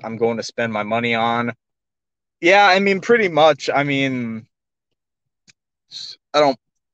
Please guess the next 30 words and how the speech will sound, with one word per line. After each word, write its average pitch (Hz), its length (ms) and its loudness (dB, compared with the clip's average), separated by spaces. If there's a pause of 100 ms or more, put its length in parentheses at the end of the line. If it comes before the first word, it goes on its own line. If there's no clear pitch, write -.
(180)
yeah, 131 200 4
I - 20 4
don't 123 200 0
know. 110 340 -4 (100)
Uh, 131 380 4
you 151 200 -4
can 180 180 -10
get 147 120 0
a 131 60 2
long-term 135 1200 -4
relationship 127 640 -2 (100)
or 117 340 2
marriage 120 460 2
with 107 160 -10
a 107 40 -4
woman 123 320 -4
who 120 200 -8
isn't 120 280 -10
gonna 113 200 -4
cheat 123 380 -6
on 113 260 -4
you 120 180 -2
or 98 160 -6
monkey 117 400 -4
branch. 127 600 0 (680)
Uh, 110 880 6
I 123 140 2
don't 113 140 0
know 101 160 -4
how. 98 540 2